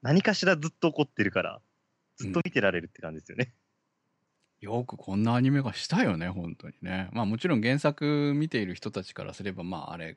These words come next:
Speaker 2: はない、これはないとか、いろいろあったりとかするんだと思うんですけれども、私はほら、原作知らないから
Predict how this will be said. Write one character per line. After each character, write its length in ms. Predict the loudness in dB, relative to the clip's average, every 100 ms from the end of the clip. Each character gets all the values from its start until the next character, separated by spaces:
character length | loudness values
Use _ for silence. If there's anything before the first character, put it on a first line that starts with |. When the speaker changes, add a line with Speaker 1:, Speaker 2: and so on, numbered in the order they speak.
| _
Speaker 2:
は 220 | -10 -8 -8
な 160 | -10
い、 80 | -12
こ 140 | -12
れ 80 | -10
は 100 | -8
な 100 | -8
い 40 | -10
と 80 |
か、 80 | -10
い 40 | -6
ろ 60 |
い 40 | -4
ろ 120 | -4
あ 40 |
っ 60 | -4
た 80 | -8
り 80 |
と 60 | -12
か 120 | -18
す 120 | -12
る 80 | -10
ん 60 | -10
だ 80 | -10
と 120 | -14
思 200 | -12 -12
う 40 |
ん 60 | -12
で 80 | -18
す 100 | -20
け 60 |
れ 60 | _ _ -14
ど 60 |
も、 240 | -10 -10 -12 -20 -20 -4
私 280 | 0 2 2
は 60 |
ほ 80 | 0
ら、 100 | -2
原 140 | -6 -6
作 200 | -8 -6
知 120 | 0
ら 140 | 2
な 120 | 2 -2
い 40 |
か 80 |
ら 60 | -8